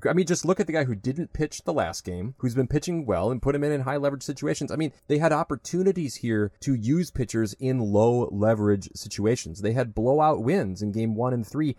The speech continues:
That's when you use Pagan, who's not pitching well, and then you use the guys who pitched better lately. I just talked about this, Hogs. I gotta,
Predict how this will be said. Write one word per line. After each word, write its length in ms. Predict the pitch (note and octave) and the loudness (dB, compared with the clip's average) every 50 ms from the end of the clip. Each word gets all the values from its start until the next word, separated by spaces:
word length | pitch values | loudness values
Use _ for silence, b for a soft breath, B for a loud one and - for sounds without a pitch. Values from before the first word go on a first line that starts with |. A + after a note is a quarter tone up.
| b b b | b b b
That's 420 | G2+ A2 C3+ E3 F#3+ - - - | 0 2 2 2 2 -2 -4 -4
when 200 | D#3 D#3 D3 C#3+ | -4 -2 -2 -2
you 160 | C3 C3+ C3+ | -2 -2 -2
use 560 | B2+ A2+ G2+ A#2 B2 A#2 G#2+ G2 F#2 - - _ _ _ - | -2 0 0 0 2 2 2 0 0 -4 -8 _ _ _ -2
Pagan, 420 | - A2 G2 A2+ G#2+ G#2+ G2+ F#2+ G2 | 0 2 4 4 2 2 2 0 -2
who's 160 | G2 F#2 - | -2 -2 -2
not 160 | G#2+ - - | -4 -2 -2
pitching 320 | - A#2+ - - G#2 G2 F2+ | -4 -4 -2 -2 -4 -2 -2
well, 260 | F#2+ F#2 F#2 F2+ - - | 0 -2 -2 -2 -2 -2
and 120 | G#2 A#2+ | 0 0
then 140 | C3 C3+ C3+ | 2 2 2
you 80 | B2+ C3+ | 0 0
use 360 | B2+ A2 A#2+ C#3 D3 B2+ A#2 | 0 2 2 0 0 0 -4
the 80 | A2+ G2 | -6 -4
guys 260 | A#2 A#2 A2+ G#2+ - | -2 -2 -2 -2 -4
who 100 | A2 A2 | -4 -6
pitched 340 | - B2 A#2 - - - F#2 | -4 -6 -8 -8 -10 -6 -2
better 320 | G#2+ A#2 B2 B2+ B2+ - _ - | -2 0 0 -2 -4 -6 _ 4
lately. 260 | A2 E3+ G3 - - - | 4 4 4 4 2 0
I 120 | D3 F3 | 0 0
just 220 | D3 F3+ F3 - | 0 -2 -6 -2
talked 280 | - E3+ E3 C#3+ - B2+ | 0 2 2 2 0 -4
about 200 | G2+ G2 F2+ - | -4 -4 -6 -6
this, 200 | - E2+ - - | -10 -12 -10 -8
Hogs. 240 | G2 F2+ F2+ F#2+ G#2 | -8 -6 -6 -4 -6
I 80 | A2+ | -4
gotta, 240 | B2+ C3+ A2 E2 - | -2 -2 -2 -2 -4